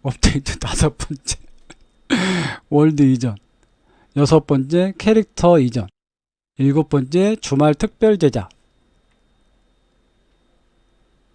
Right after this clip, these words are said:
네, 하실 분들은 한번 보시고,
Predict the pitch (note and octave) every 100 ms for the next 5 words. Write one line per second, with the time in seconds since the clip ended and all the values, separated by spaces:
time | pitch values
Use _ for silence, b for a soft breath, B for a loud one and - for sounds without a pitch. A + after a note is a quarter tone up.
0 | _ _ _ _ _ _ _ _ _ _
1 | _ _ _ _ _ _ _ _ A2+ G#2
2 | D3+ F3+ - E3+ D3+ D#3 D3+ C#3 C#3 C3+
3 | D3+ E3 F3 - C#3+ C#3+ C#3 C3+ C#3 C#3
4 | C3 D3+ D#3